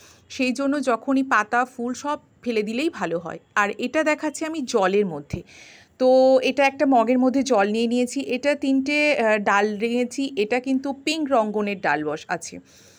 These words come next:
তো এখানেও দেখো সমস্ত পাতা আমি ফেলে দিয়েছি, আর ডা-, ফুল ছিল, ফুলগুলোও ফেলে দিয়েছি। আর এগুলো আমি জলে লে-, রেখেছি। আর এক-, তোমাদেরকে দেখাচ্ছি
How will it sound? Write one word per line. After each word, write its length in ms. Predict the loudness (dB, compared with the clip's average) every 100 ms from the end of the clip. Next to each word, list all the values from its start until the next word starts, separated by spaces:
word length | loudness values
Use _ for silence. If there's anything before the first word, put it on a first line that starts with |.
| _ _
তো 120 | 0 0
এখানেও 440 | 0 0 0 2
দেখো 280 | 0 0 -2
সমস্ত 400 | 0 0 0 -2
পাতা 360 | 0 0 0
আমি 180 | 0 0
ফেলে 260 | -2 -2 -2
দিয়েছি, 500 | -2 -4 -4 -2 2
আর 100 | 2
ডা-, 260 | 0 -2
ফুল 300 | -2 -2 -2
ছিল, 320 | -2 -2 0 -2
ফুলগুলোও 460 | -4 -4 0 2
ফেলে 260 | 2 -2 -2
দিয়েছি। 460 | -2 -2 -4 -8 -10 -18 -20 -4
আর 300 | 2 2 2 0
এগুলো 280 | -2 -2
আমি 120 | -2 0
জলে 340 | -2 0 0
লে-, 220 | -2 -6
রেখেছি। 500 | -6 -2 -4 -4 -8 -10 -18 _ -6
আর 200 | 0 0 0
এক-, 200 | -4 -6
তোমাদেরকে 500 | -4 0 0 0 -2
দেখাচ্ছি 680 | -2 -2 -2 -6 -4 -6 -6